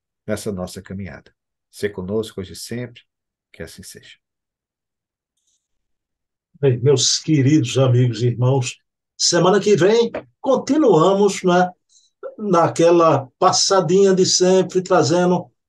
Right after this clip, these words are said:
Speaker 2: a pesquisa do Luciano, assuntos maravilhosos, né, da vida e da obra do doutor Bezerra. Quero dedicar esse programa a ti, minha mãe, esse programa especial, Te Amo, Minha Mãe.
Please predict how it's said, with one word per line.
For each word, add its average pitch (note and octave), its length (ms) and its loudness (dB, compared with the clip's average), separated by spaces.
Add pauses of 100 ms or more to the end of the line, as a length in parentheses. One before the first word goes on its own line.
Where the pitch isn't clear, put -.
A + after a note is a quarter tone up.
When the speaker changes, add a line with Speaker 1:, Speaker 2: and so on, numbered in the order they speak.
(160)
Speaker 2:
a - 100 -6
pesquisa F3 640 2
do D#3+ 120 2
Luciano, D#3+ 800 2 (420)
assuntos F3 500 2
maravilhosos, D#3 1300 2
né, D3+ 220 -2 (400)
da D3 220 0
vida D#3 320 -2
e D#3 60 0
da C#3+ 160 0
obra D3 500 0 (300)
do C3+ 120 -4
doutor C3+ 300 -2
Bezerra. D3 640 -4 (520)
Quero E3+ 280 0
dedicar D#3+ 840 0 (100)
esse - 200 -4
programa D3+ 420 -2
a C3+ 40 -6
ti, C#3 380 -4
minha C3+ 180 -4
mãe, B2+ 200 -2
esse - 180 -6
programa D#3 340 -2
especial, D3+ 800 -2
Te F3+ 160 -4
Amo, E3 300 0
Minha D#3 220 -2
Mãe. D#3+ 400 -4